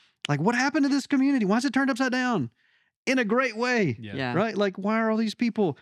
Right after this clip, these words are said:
Speaker 2: Yep.
Speaker 1: why are women now mentioned and children are
Speaker 3: Right.
Speaker 1: lifted up and there's peace and unity? What? Who did
Speaker 3: <laughs>
Speaker 1: this?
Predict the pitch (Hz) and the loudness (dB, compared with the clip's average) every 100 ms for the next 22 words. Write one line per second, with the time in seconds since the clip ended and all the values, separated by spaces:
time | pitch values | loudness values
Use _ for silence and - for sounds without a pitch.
0 | - 269 262 254 254 240 233 226 220 220 | -6 -2 0 2 2 2 2 2 0 0
1 | 226 196 202 254 254 233 220 214 160 160 | -2 -2 0 0 -2 0 0 0 0 -2
2 | 143 - 233 - 214 208 214 202 175 127 | -4 -4 -6 -4 -2 -2 -2 -2 -2 -6
3 | _ _ _ _ - 196 202 - 254 240 | _ _ _ _ -6 -2 -2 -2 -2 -2
4 | 226 220 254 240 226 202 349 - - 240 | 0 0 0 0 0 -2 -6 -6 -8 -10
5 | - - 311 339 269 359 320 285 262 220 | -8 0 2 2 2 0 0 0 2 2
6 | 185 - - | 0 -4 -10